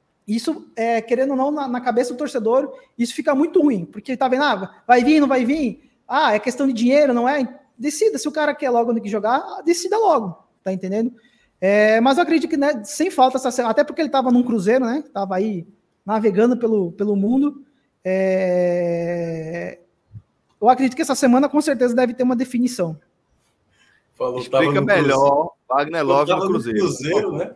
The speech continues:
Speaker 2: Eu achei que tava no Cruzeiro mesmo, assim, no Cruzeiro
Speaker 3: Explica
Speaker 2: Marítimo, né?
Speaker 3: melhor, Wagner Love no Cruzeiro, é sempre importante.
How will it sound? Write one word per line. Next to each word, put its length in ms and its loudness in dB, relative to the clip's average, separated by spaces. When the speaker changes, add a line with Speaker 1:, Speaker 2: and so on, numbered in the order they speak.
Speaker 2:
Eu 100 0
achei 240 -2
que 60 -10
tava 300 -2
no 180 -10
Cruzeiro 480 -6
mesmo, 220 -8
assim, 220 -14
no 880 -10
Cruzeiro 420 0
Speaker 3:
Explica 20 -8
Speaker 2:
Marítimo, 500 2
né? 120 6
Speaker 3:
melhor, 400 4
Wagner 400 2
Love 320 2
no 100 -8
Cruzeiro, 380 -2
é 60 -2
sempre 280 0
importante. 800 -6